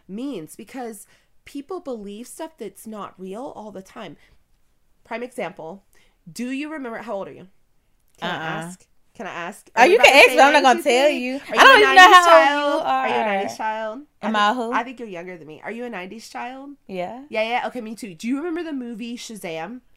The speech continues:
Speaker 2: Yeah.
Speaker 1: Uh, with Sinbad?
Speaker 2: Oh, yeah, I knew you was gonna say that. It's
Speaker 1: Right?
Speaker 2: not Sinbad.
Speaker 1: It's
Speaker 2: But
Speaker 1: not
Speaker 2: I
Speaker 1: a
Speaker 2: wanted
Speaker 1: real
Speaker 2: to be
Speaker 1: movie.
Speaker 2: Sinbad so
Speaker 1: No, you're talking about
Speaker 2: bad.
Speaker 1: Kazam with Shaq, but the movie Sinbad with Shazam with Sinbad was not a movie. It did not exist.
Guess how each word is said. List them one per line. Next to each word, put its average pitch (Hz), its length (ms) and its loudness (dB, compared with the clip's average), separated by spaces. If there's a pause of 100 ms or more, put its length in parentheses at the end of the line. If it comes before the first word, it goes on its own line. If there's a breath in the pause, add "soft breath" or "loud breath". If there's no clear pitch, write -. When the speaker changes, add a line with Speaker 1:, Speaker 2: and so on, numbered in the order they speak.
(160)
Speaker 2:
Yeah. 196 340 -2
Speaker 1:
Uh, 208 40 -4
with 226 140 -10
Sinbad? 233 400 -6
Speaker 2:
Oh, 403 240 10
yeah, 392 240 8
I 392 40 -2
knew 381 60 0
you 381 60 4
was 370 80 0
gonna 302 180 -2
say 285 320 4
that. 240 80 0
It's 285 100 0
Speaker 1:
Right? 302 240 6
Speaker 2:
not 480 120 -4
Sinbad. 302 800 2
Speaker 1:
It's 262 160 -4
Speaker 2:
But 269 60 4
Speaker 1:
not 311 180 10
Speaker 2:
I - 20 2
Speaker 1:
a 302 40 2
Speaker 2:
wanted 381 220 8
Speaker 1:
real 311 100 0
Speaker 2:
to 294 40 -4
be 339 140 0
Speaker 1:
movie. 339 160 -6
Speaker 2:
Sinbad 311 440 4
so 294 100 -6
Speaker 1:
No, 269 80 0
you're 277 100 -6
talking 294 140 -4
about 311 160 0
Speaker 2:
bad. 208 320 -6
Speaker 1:
Kazam 233 540 -8 (160)
with 262 140 -10
Shaq, 262 540 -6
but 226 140 -16
the 214 100 -10
movie 247 420 -10
Sinbad 240 960 -10 (240 soft breath)
with 214 400 -12
Shazam 226 600 -10
with 208 100 -14
Sinbad 226 480 -10
was 202 180 -16
not 208 220 -12
a - 20 -14
movie. 220 320 -16
It 196 120 -16
did 202 140 -14
not 185 180 -12
exist. 180 560 -18